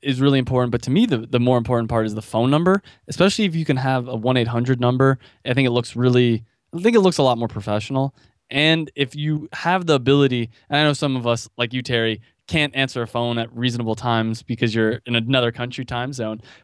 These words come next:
but if you ca-, can and you're in, like, the United States, I think having the phone number easily, it's, like, somewhere easy for the people to see it and be able to call even if they're not gonna call, it makes people feel good. Like,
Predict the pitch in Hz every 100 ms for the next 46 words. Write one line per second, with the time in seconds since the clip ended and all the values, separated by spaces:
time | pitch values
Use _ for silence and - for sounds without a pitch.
0 | - 160 147 170 175 - - - _ -
1 | - 175 139 113 123 127 127 139 131 131
2 | 131 131 123 117 127 127 151 - - _
3 | _ 139 160 185 156 156 151 - 135 143
4 | 127 117 110 - _ _ _ _ 175 180
5 | 175 185 190 185 160 - _ _ _ _
6 | _ - 147 - 185 180 151 156 160 -
7 | 131 123 156 139 123 - 131 135 127 131
8 | 120 113 - 113 135 - _ _ _ _
9 | - 233 269 185 147 160 - 151 - 127
10 | 160 180 - - 143 208 - 208 156 156
11 | 123 113 101 110